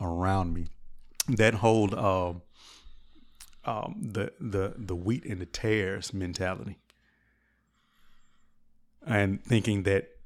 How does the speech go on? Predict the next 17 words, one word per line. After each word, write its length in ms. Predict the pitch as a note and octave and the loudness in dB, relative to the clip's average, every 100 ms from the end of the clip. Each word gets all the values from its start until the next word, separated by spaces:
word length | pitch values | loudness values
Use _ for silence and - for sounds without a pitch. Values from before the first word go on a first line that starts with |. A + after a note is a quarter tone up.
| - F3 A2+ - - - - - - - - | -12 -8 -8 -10 -20 -20 -20 -20 -20 -20 -8
men 720 | G2 G2+ A#2 B2 A#2 A#2 A2 - | 0 6 8 8 6 4 0 -4
are 120 | A#2 | -2
gonna 240 | G#2+ G#2 G2 | 2 2 2
do 180 | F#2+ A2+ | 4 4
what 160 | G#2+ | 4
they're 140 | G#2 G2 | 4 4
gonna 260 | G2+ F#2 | 2 2
do 180 | F2+ G#2+ | 4 6
while 240 | G2 F#2+ | 6 6
they're 140 | F#2 F#2+ | 4 2
here 220 | G2+ G#2+ | 2 2
on 200 | G2 F#2+ | 2 2
earth, 320 | G#2+ G2 F#2 | 2 0 2
whether 280 | G2 F#2+ F2+ | 2 2 2
good 280 | F#2 G2+ F#2 | 2 2 2
or 40 | |
bad, 400 | F#2 G2 F#2 F#2 | 4 4 4 0